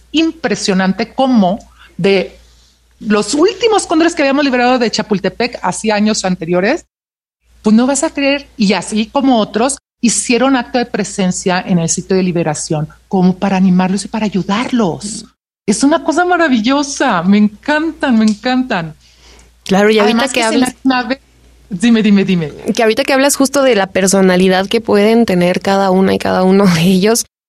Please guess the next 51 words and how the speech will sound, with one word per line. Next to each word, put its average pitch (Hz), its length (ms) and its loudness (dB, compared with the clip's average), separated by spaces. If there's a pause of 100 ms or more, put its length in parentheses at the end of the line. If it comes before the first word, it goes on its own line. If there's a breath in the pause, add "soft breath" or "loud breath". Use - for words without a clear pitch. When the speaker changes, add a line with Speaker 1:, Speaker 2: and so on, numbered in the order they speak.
(200)
Speaker 2:
me 220 60 4
gustaría 240 260 2
que 339 80 0
nos 302 160 2
compartas 240 480 2
un 240 100 4
poquito 226 460 0
justo 208 300 0
para 185 260 0
crear 190 300 0
más 214 200 2
empatía. 196 480 2
Digo, 196 140 4
a 190 40 2
final 220 260 2
de 269 80 0
cuentas 269 280 2
has 254 120 2
dedicado 214 500 2
muchísimos 208 680 2
años 196 380 2
a 185 160 0
esta 190 280 0
conservación, 180 840 2
a 180 120 0
esta 175 200 -2
reinserción 185 560 2
para 190 160 0
que 170 140 -2
sea 190 220 0
exitosa, 185 840 0
y 190 60 -2
creo 180 160 0
que 185 100 -2
quién 202 220 2
mejor 190 260 0
que 190 80 -2
tú 180 160 -2
para 175 220 0
que 165 120 -4
compartas 175 540 0
el 180 120 0
por 175 220 0
qué 208 300 0
es 202 340 0
apasionante 190 840 0
también 175 340 2
estar 175 320 0
en 180 180 2
esta 185 240 0
lucha 202 440 2